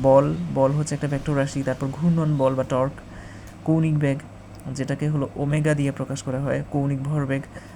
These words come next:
তল, বিশেষ ভেক্টর, একক ভেক্টর, সদ-, সঠিক ভেক্টর, নাল ভেক্টর, এই জিনিসগুলো সম্পর্কে তোমরা জানতে পারবে। এরপর দেখো, এখানে রয়েছে হচ্ছে, উম, আহ, সরণ ভেক্টর, সদৃশ ভেক্টর, বিপ্রতীপ ভেক্টর। এরপর হলো গিয়ে দেখো, জ্যামিতিক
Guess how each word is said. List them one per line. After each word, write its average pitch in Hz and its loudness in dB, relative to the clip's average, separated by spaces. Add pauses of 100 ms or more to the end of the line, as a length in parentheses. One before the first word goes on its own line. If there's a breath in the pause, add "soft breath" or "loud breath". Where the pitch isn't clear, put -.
(200 loud breath)
তল, 131 4
বিশেষ 131 -4
ভেক্টর, 143 -2 (140)
একক 123 -4
ভেক্টর, 143 -2 (100)
সদ-, 139 -4
সঠিক 151 -2 (100)
ভেক্টর, 147 -2
নাল 135 0
ভেক্টর, 147 -2
এই 127 -4
জিনিসগুলো 143 -2
সম্পর্কে 165 -2
তোমরা 135 0
জানতে 123 -2
পারবে। 131 -2 (720 loud breath)
এরপর 139 0
দেখো, 131 -2
এখানে 139 0
রয়েছে 131 -2
হচ্ছে, 139 -2
উম, 127 -4
আহ, 120 2
সরণ 143 2
ভেক্টর, 147 0 (480 loud breath)
সদৃশ 151 2
ভেক্টর, 143 0
বিপ্রতীপ 151 2
ভেক্টর। 139 -2 (480 loud breath)
এরপর 135 0
হলো 135 0
গিয়ে 135 0
দেখো, 135 -2
জ্যামিতিক 143 0